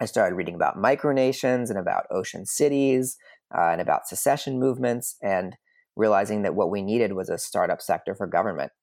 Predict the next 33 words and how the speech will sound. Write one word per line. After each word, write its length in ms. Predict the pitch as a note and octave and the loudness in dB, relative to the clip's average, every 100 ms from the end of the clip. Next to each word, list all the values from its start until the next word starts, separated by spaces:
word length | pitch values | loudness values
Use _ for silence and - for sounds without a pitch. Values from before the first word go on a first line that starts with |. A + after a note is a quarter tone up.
| - | -4
And 280 | F#2 E2 - _ _ _ | -4 -4 -10 _ _ _
I 60 | - | -6
started 380 | - A#2 A2+ A2+ | 0 2 4 6
out 180 | A2 D#2 | 4 2
looking 280 | A2 A#2 | -2 -4
at 80 | G#2 | -4
the 120 | G2 | -2
ocean 500 | B1 F#2+ - C#3 D#3 E3+ | 0 0 0 -4 -4 -4
because 520 | G#2+ - F#2 F2 A2 - | -6 0 2 0 -4 -2
it's 440 | F#2 - - - | -2 -2 -6 -6
kind 220 | - G2+ G2+ | -6 -4 0
of 80 | |
the 60 | G#2 G2+ | 0 0
next 180 | E2+ - | 0 -2
frontier, 680 | G2+ F2+ - F#2+ A#2 D#3+ _ _ _ - | -4 -4 -4 0 0 0 _ _ _ -8
and 240 | G2 F#2+ | -4 -2
it 60 | F#2 | 0
has 280 | A2 G2+ - | 0 0 0
some 160 | F#2 G2 - - | -6 -6 -8 0
physical 400 | A#2 C3 B2 A#2+ | 0 2 0 0
characteristics. 760 | C#3+ B2+ B2+ B2 B2+ - B2+ | 2 2 2 0 2 0 -2
The 100 | - G2+ | -2 0
fact 160 | G#2 - | 0 0
that 80 | G#2 | -2
you 100 | G#2 | 0
can 160 | G2+ | -4
reshuffle 800 | F#2+ G#2 G#2 - G#2 - G#2 G2+ | -4 -2 -2 0 0 2 0 0
buildings 580 | - G2+ A2 C3 C#3 C3 | 0 2 2 0 0 -2
and 160 | G2 G2+ | -2 2
move, 300 | A2 G#2+ A#2 _ _ _ _ | 2 2 0 _ _ _ _
move 260 | G#2+ G#2+ G#2+ | 0 2 2
entire 440 | G#2 - G#2 F#2+ | 2 0 2 2
cities, 640 | F2+ - G2 A2 C3+ D#3 | 0 -2 0 2 2 -2